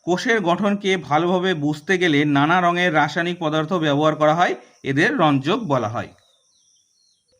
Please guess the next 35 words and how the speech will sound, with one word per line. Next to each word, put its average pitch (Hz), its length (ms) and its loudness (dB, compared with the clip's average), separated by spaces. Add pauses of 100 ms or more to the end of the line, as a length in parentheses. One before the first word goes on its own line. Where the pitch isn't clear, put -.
(460)
এবার 165 160 0
একশো 190 220 0
পঁচাত্তর 190 380 -4
নম্বর 190 280 -2
পেজে 180 220 0
আছে 185 160 -2
দেখো 151 220 -2
যৌগিক 180 720 0 (100)
আলোক 156 600 0
অনুবীক্ষণ 165 680 -2
যন্ত্র 147 600 -2
কোথায় 185 420 0
কোথায় 165 420 0
ব্যবহার 143 380 0
করা 143 220 2
হয়। 160 200 -2 (400)
তো 147 80 -4
এখানে 165 260 0
মোট 160 260 -2
চারটি 151 360 -2
জায়গা 160 320 2
আছে 160 140 -2
দেখো, 156 160 -4
ব্যাকটেরিয়া, 143 560 0
শৈবাল, 151 460 0
ছত্রাক, 151 520 -2
বিভিন্ন 151 380 -2
এককোষী 151 540 -4
ও 139 180 -4
বহুকোষী 143 460 -2
প্রাণীর 143 340 0
দেহের 143 240 -2
বহির্গঠন 143 560 -2
জানার 147 260 -2
জন্য, 147 440 -4